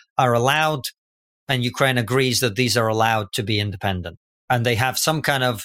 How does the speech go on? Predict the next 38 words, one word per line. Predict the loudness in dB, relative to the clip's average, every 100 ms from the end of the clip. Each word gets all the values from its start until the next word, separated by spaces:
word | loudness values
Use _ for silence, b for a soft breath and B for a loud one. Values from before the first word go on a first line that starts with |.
| -14 -2
another | 0 2 2 0
fake | 0 -2 0
referendum | 0 2 2 0 0
like | 0 0
they | 2
had | 0 0
the | 0
first | 2 2 0
time. | 0 0 -2 -6 B B B -2
A | 2
referendum | 2 2 0 0 0 0
where, | 2 2 0
you | -2
know, | -2 0
the, | 0
the | 2
military | 2 2 2 0 0
<laughs> | 0
controls | 0 0 0 0
the |
land | 2 2 2
isn't | -2 -4 -2
really | 0 0 0 -2
a | 0
referendum, | 0 2 0 2 0
but | 0
they're | 2 2
allowed. | 4 2 -2 _ B B B
You | 2
know, |
let's | 2 2
say | 2 2
something | 0 -2 0
like | 0 2
that | 0
happens, | 0 -2 0 0 -2 B B -4
people | 0 0
vote, | 2 2 0